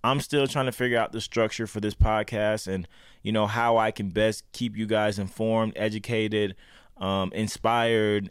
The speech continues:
and just, just do a really good job of being a good podcast host for you guys. I'm learning the things that I think will help you guys out. So for me, uh, reading books and just learning, like, knowledge is just,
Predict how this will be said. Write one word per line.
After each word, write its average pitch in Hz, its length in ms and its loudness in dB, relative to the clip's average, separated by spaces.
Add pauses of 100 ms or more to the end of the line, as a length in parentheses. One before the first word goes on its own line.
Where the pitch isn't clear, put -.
and 104 300 0
just, 120 320 -4
just 104 260 -10
do 123 140 4
a 120 40 2
really 120 200 2
good 110 160 0
job 110 240 2
of 104 60 -4
being 110 180 0
a 104 40 0
good 101 220 -2
podcast 107 540 0
host 98 180 -4
for 92 80 -8
you 92 80 -4
guys. 90 380 -2
I'm 107 240 -2
learning 107 400 0 (400)
the 107 80 0
things 110 340 0
that 107 140 0
I 104 80 2
think 104 440 -4
will 104 180 2
help 117 280 0
you 101 80 -4
guys 98 320 0
out. 110 220 0 (720)
So 104 600 2
for - 240 -4
me, 151 540 -2 (580)
uh, 104 220 2
reading 123 320 2
books 113 300 2
and 110 160 -4
just 117 160 -2
learning, 107 460 0
like, 90 260 -2
knowledge 104 420 0
is 95 180 -6
just, 92 420 -2